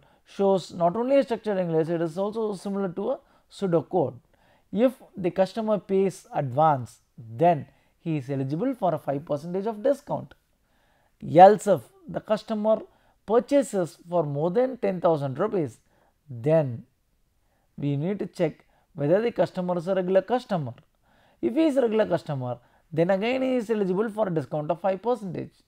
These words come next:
If not, that is else, there is no discount. So you, you are closing the if, if conditions and you come out.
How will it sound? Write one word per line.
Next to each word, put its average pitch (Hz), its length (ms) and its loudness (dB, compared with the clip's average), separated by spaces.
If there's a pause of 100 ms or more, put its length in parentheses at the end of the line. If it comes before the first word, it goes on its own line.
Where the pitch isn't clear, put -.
(120)
If 175 280 -4
not, 165 420 2 (920)
that 135 180 -2
is 123 160 -6
else, 170 500 6 (480)
there 139 160 0
is 123 160 -10
no 143 240 -2
discount. 175 580 -6 (800)
So - 200 0
you, 214 240 0 (120)
you 190 140 0
are 170 40 4
closing 190 440 2
the 180 200 2
if, - 200 -10 (720)
if 180 220 -4
conditions 175 720 0 (1200)
and 185 260 2
you 196 80 0
come 185 240 -2
out. 240 300 4